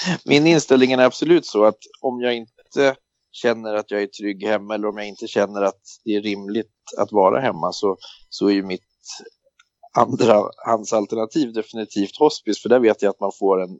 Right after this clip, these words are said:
oerhört professionell, eh, omhändertagande med fokus just på, på livskvalitet och att,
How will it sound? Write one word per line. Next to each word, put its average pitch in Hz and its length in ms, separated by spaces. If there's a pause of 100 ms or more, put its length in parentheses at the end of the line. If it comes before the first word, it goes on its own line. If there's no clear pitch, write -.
(120)
oerhört 107 540
professionell, 90 680 (680)
eh, 95 320 (800)
omhändertagande 131 840
med 117 140
fokus 143 400
just 104 300
på, 104 200
på - 200
livskvalitet 104 840
och 95 300
att, 127 80